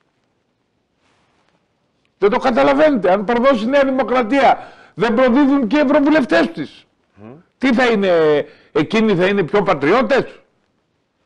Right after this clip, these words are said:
Speaker 2: Δεν θα μπορούσε κάποιος μέσα στην Ευρωβουλή να αισθανθεί το καθήκον του, την αυξημένη του ευθύνη
Speaker 1: Όχι, δεν θα
Speaker 2: και
Speaker 1: τον
Speaker 2: να φερθεί
Speaker 1: ξαναβάλουνε.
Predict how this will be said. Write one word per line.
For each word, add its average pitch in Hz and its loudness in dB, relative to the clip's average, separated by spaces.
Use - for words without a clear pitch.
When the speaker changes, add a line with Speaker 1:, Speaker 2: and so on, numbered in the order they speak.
Speaker 2:
Δεν 120 -8
θα 135 -2
μπορούσε 135 -6
κάποιος 135 -4
μέσα 135 -6
στην 135 -10
Ευρωβουλή 123 -6
να 131 -6
αισθανθεί 135 -8
το 127 -8
καθήκον 123 -8
του, 110 -10
την 117 -8
αυξημένη 131 -10
του 131 -8
ευθύνη 151 -6
Speaker 1:
Όχι, 220 2
δεν 269 2
θα 277 2
Speaker 2:
και 240 2
Speaker 1:
τον 240 2
Speaker 2:
να - 2
φερθεί - -2
Speaker 1:
ξαναβάλουνε. 147 2